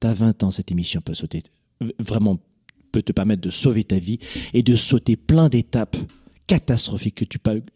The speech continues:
que tu vas vivre. Je suis pas ton papa, t'as pas, pas du tout ta maman, tu vois. Pensez à cela. Faites en sorte de bâtir dès maintenant votre succès.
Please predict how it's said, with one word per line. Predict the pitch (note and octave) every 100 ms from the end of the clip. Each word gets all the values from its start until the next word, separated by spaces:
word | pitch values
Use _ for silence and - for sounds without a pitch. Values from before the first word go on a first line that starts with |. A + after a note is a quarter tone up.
| - -
que | C3+
tu | D3
vas | D#3+
vivre. | E3 D#3+ F#2 - -
Je | -
suis | -
pas | D3+
ton | D#3
papa, | D3+ D#3+
t'as | D3+ C3+
pas, | C#3+ C#3+ - B2 A#2
pas | D#3
du | D3
tout | C#3+
ta | C#3+ C3
maman, | D#3 G3+
tu | E3 A2
vois. | C3+ D3+ _ _ _ _ _ _ _ _ - _ - - - - - -
Pensez | E3+ D#3+ E3+
à | C#3
cela. | - - - _ _ _ _ -
Faites | F3 E3
en | D3
sorte | B2+ D#3 B2 - - - _ _ _ _ _ _ _ _ _ _ _ _
de | A#2+ C3+
bâtir | A2 C3 - D#3 B2
dès | A#2 B2+ D3+
maintenant | C3+ - A#2+
votre | G#2 -
succès. | F#2 - - -